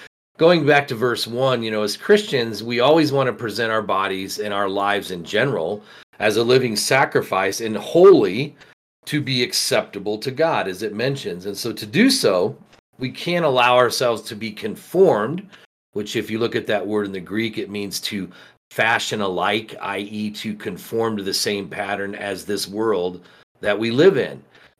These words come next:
You know, the world, if you look at it kind of at a base level, and First John talks about this as well, right, in verses fifteen through seventeen, but,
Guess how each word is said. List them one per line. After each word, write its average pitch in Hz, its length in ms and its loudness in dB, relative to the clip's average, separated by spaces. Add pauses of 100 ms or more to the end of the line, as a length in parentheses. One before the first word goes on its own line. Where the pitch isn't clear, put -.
(280)
You 107 60 -10
know, 107 120 -4
the 107 100 -2
world, 131 520 8
if 107 160 -4
you 113 100 -2
look 127 240 4
at 110 160 6
it 107 160 4
kind 123 180 0
of 107 80 -2
at 104 120 2
a 90 40 -2
base 104 380 0
level, 104 460 0
and 107 120 -6
First 107 300 -2
John 101 260 0
talks 98 320 -2
about 92 280 -4
this - 340 -6
as 92 160 -8
well, 90 260 -2
right, 87 220 -4
in 82 80 -8
verses 90 440 -6
fifteen 98 420 -6
through 90 160 -14
seventeen, 110 500 -2
but, 104 220 -2